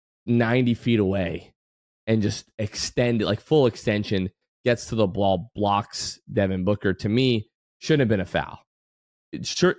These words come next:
certainly wasn't a foul on Jonathan Isaac. J I makes contact with the ball first, and they make, you know, contact on the body. And Paolo, you know, like, barely swipes Devin Booker in the back of the head. So Devin Booker's at the free throw line, and J-, it's J I.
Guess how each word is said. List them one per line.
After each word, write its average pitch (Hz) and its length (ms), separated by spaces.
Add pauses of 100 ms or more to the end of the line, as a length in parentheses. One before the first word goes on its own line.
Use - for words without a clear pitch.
(120)
certainly 135 400
wasn't 113 280
a 101 40
foul 101 240
on 98 80
Jonathan 95 360
Isaac. 95 400 (360)
J 120 180
I 135 140
makes 113 320
contact 110 500
with 101 100
the 98 80
ball 92 280
first, 87 420
and 92 220
they 92 80
make, 95 280 (120)
you 98 100
know, 87 60
contact 92 500
on 87 140
the 85 60
body. 90 460 (360)
And 123 160
Paolo, 110 320
you 104 160
know, 90 120
like, 85 180 (100)
barely 113 500
swipes - 600
Devin 90 280
Booker 87 240
in 87 60
the 85 80
back 85 240
of 82 40
the 78 60
head. 76 260 (520)
So - 100
Devin 135 320
Booker's 117 340
at 98 160
the 110 80
free 135 200
throw 98 240
line, 90 380 (520)
and 101 260
J-, 104 300
it's - 220
J 101 260
I. 131 460